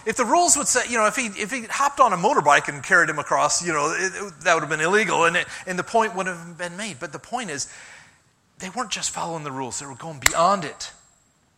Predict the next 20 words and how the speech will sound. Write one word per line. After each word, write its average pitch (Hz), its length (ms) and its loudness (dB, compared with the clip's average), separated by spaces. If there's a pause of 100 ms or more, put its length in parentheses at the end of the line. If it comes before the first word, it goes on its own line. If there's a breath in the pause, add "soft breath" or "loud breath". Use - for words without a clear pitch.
(540)
God 208 300 -6
desires 208 580 0
a 139 200 -6
world 196 400 -6 (220 loud breath)
that 165 160 -8
isn't 220 240 -2
just 196 220 -2
a - 20 -6
world, 190 460 -2
a 156 60 -2
rule-following 196 840 -8
world, 208 220 -4
as 156 100 -6
good 208 180 -4
as 196 120 -6
that 190 160 -4
would 156 160 -8
be. 190 340 -6 (140 loud breath)
Even 214 260 -4
the, 180 160 -2